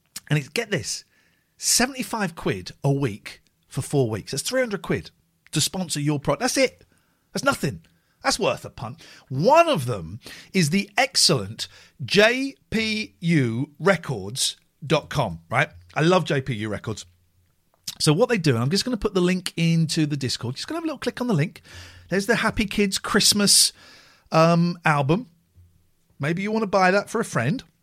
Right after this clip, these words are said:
or a relative or a loved one. It's the, it's the Christmas album you did not know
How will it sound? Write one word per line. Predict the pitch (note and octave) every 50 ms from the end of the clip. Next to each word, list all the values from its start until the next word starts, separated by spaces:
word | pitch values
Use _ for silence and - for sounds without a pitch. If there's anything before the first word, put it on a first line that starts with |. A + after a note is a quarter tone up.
| _ _ _ _ _ _ _ _ _ _ - - -
or | - A2+
a | C3
relative | D3 B2 G#2 - - - B2 G#2+
or | C3 C#3
a | C3
loved | A#2 G#2+ F2
one. | G2 A2
It's | B2 A2+ -
the, | A#2 A2 -
it's | B2 A2+ G2+ -
the | - A2+ -
Christmas | - - - F3+ - - G3 F#3+ - - -
album | C3+ B2+ B2+ A#2 C3 B2+ A#2
you | G2 G#2+ B2+ B2 -
did | - C3 C#3 C#3+ -
not | B2 A#2 B2+ C#3 C#3+ - -
know | B2+ B2 C3 C3 B2 A#2+ A#2+ A#2 B2 B2